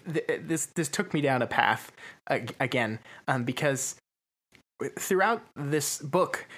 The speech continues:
we've seen that Taylor constantly devalues herself as a human being. You know, she, "I'm just Taylor, I suck, I'm not pretty, I'm not good." But Skitter is completely different. Uh, as Skitter,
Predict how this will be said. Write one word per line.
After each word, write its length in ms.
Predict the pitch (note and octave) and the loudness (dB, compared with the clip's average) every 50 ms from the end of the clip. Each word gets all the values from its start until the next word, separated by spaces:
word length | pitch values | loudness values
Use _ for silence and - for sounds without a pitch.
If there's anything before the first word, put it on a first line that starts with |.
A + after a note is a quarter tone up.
| - - - | -20 -12 -4
we've 220 | - C#3+ D3 C#3 C#3+ | -2 0 0 0 0
seen 280 | - - F3+ E3+ E3 | 0 0 0 2 2
that 180 | D3 B2 - - | 2 0 0 -2
Taylor 680 | - - - A#3 C4 A#3+ C#3 G#2 G#2+ A2 A#2 C3+ C#3 - _ _ _ - | -4 -2 0 2 2 2 2 2 2 2 0 -2 -4 -8 _ _ _ -6
constantly 560 | - - - D#3+ F3 F3 - - G2+ D#3 C#3+ C3+ | -2 2 4 4 4 4 2 -2 0 0 0 0
devalues 600 | A#2+ A2+ G#2+ A2+ A2 A2+ B2 B2+ A2 G#2 G2+ - | 0 0 0 2 2 4 4 2 2 -2 -4 -2
herself 400 | - A#2+ - - G#2 F#2 - - | -2 -2 0 2 2 2 2 0
as 100 | G#2+ - | -4 -4
a 40 | - | -4
human 280 | - - F#2+ F2+ F2 | -6 -6 -6 -6 -6
being. 340 | F2 - A#1+ G1+ - G#2 C3 - - - - - - - | -6 -6 -6 -6 -6 -10 -10 -10 -14 -20 -20 -20 -8 -4
You 100 | A#2 A2 | -2 0
know, 220 | G2+ F2 - - | 0 0 0 0
she, 360 | B2 - C3 A#2+ A2 D#2+ - - - | 0 0 0 0 -2 -2 -4 0 2
"I'm 240 | A2+ C3 C#3 C#3+ C#3 | 4 4 4 4 2
just 220 | C#3 C#3 - - | 0 -2 -2 0
Taylor, 340 | - C3 A#2+ A#2+ A#2+ A#2 G#2+ | 2 2 4 4 4 2 2
I 80 | F#2+ | 0
suck, 400 | F#2 - - B2 C#3 C3+ C3 - | 0 2 4 4 4 4 4 2
I'm 120 | A#2 G#2 G#2+ | 0 0 2
not 260 | G#2 G2+ F#2 - - | 2 2 0 0 0
pretty, 440 | - D#3+ D3+ D3 C#3 C3 B2+ A#2+ A2+ | 0 2 2 4 4 2 4 4 2
I'm 240 | F2 - A2+ A2 A2+ | 2 2 0 -2 0
not 240 | G#2 G2 G2+ - | -2 -2 -4 0
good." 360 | - C#3+ C3 B2+ - - - - - - - - - _ - | 0 2 4 4 2 2 -2 -6 -10 -18 -20 -20 -20 _ -2
But 340 | C3+ B2 G2+ - - - - | 0 2 2 0 -2 -6 -4
Skitter 580 | - - - A3 A#3 F3+ B2+ B2+ B2 B2+ - - - _ _ _ - - | -4 0 0 2 2 4 2 2 2 0 -4 -12 -20 _ _ _ -4 0
is 200 | C3+ B2+ A#2+ - | 0 0 0 0
completely 460 | - - B2+ - C#3+ B2 F#2 G#2 G2 | -4 -6 -2 -2 -2 0 0 -2 -2
different. 400 | F2+ A2 - - - C#2+ - - _ _ - - _ _ _ _ _ - | -4 -6 -6 -6 -10 -10 -10 -14 _ _ -20 -20 _ _ _ _ _ -6
Uh, 100 | - - - - - - - - - - - _ _ _ - | -6 -6 -4 -6 -10 -12 -14 -16 -18 -20 -20 _ _ _ 4
as 160 | B2+ D3 - | 6 6 6
Skitter, 680 | - - - B3 B3 A3 F3+ D#3+ D3+ C#3+ C#3 C#3 - | 4 0 2 2 4 4 4 4 4 4 2 0 -4